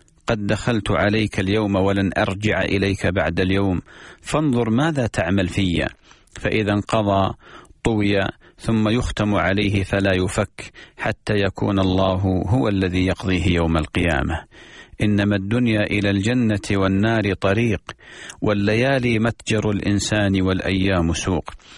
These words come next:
فالوقت هو رأس مال العبد في هذه الحياة،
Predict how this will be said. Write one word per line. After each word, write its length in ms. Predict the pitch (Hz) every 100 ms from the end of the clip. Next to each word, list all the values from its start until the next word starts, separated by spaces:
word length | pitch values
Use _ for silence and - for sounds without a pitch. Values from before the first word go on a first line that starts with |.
| - - -
فالوقت 440 | - 117 143 - 135
هو 220 | 123 120
رأس 280 | 123 - 127
مال 480 | 117 123 117 117 - -
العبد 400 | 98 110 104 95
في 140 | -
هذه 380 | 92 92 85 90
الحياة، 440 | 78 - 85 80